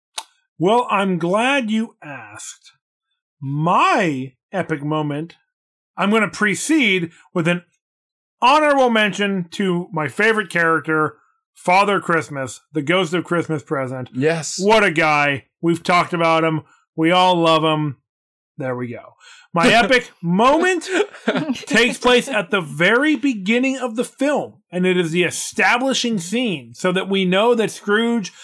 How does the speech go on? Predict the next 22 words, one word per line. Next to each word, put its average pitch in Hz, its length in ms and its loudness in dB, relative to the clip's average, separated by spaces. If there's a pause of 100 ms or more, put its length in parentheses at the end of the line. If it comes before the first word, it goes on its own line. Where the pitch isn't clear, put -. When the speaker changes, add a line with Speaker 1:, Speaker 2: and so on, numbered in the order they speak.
(220)
Speaker 1:
is 190 200 0
a 175 100 2
real 220 500 2
shithead. 175 800 -2
Speaker 3:
Yeah. 294 840 0 (140)
Speaker 1:
And 139 140 -10
Speaker 2:
Yes. 196 180 2 (240)
Speaker 1:
it's - 100 -20 (180)
at 262 380 0 (360)
the 196 480 0 (480)
funeral 254 600 0
director 190 560 2
or 185 180 0
pallbearers 185 800 0
or 165 140 2
whatever's 170 760 0 (420)
place 208 280 0
of 165 140 -2
business, 165 600 -2
the 165 120 -2
funeral 196 500 2
home, 151 400 -2